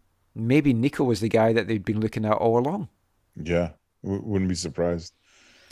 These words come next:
Speaker 1: But he's, he's a great character, and he had a couple of big saves in that
Speaker 2: Yeah.
Speaker 1: shootout.
Speaker 2: The, the, the, I just wanna say one other thing, and I,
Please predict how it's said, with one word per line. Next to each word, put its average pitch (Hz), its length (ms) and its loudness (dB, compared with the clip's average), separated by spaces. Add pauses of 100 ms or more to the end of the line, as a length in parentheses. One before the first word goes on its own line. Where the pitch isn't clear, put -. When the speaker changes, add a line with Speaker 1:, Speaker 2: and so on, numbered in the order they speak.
Speaker 1:
But 151 100 6
he's, 180 160 4
he's 180 180 2
a 156 60 8
great 160 260 4
character, 135 500 6
and 95 120 0
he 107 80 0
had 110 140 0
a 104 60 2
couple 117 320 -4
of 90 180 -4
big 120 200 0
saves 107 560 -2
in 101 160 -6
that 82 260 0
Speaker 2:
Yeah. 104 80 -2
Speaker 1:
shootout. 69 300 -4
Speaker 2:
The, 139 80 6
the, 139 720 6
the, 123 240 2
I 120 40 10
just 127 120 2
wanna 139 120 2
say 110 180 6
one 107 160 6
other 92 100 2
thing, 90 140 2
and 92 240 0
I, 90 200 6